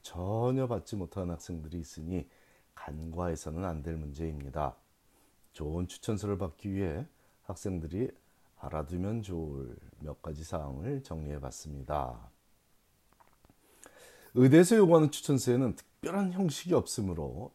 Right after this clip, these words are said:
추천인마다 주관적인 서술을 하고 있지만 미국 내 병원에서 봉사 지원자들에게 제출하도록 요구하는 추천서 형식을 보면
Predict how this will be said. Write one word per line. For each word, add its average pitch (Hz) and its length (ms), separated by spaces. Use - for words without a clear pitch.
추천인마다 107 1000
주관적인 104 840
서술을 107 460
하고 95 200
있지만 85 540
미국 123 300
내 139 160
병원에서 123 760
봉사 104 380
지원자들에게 90 920
제출하도록 117 920
요구하는 95 640
추천서 147 840
형식을 123 460
보면 87 340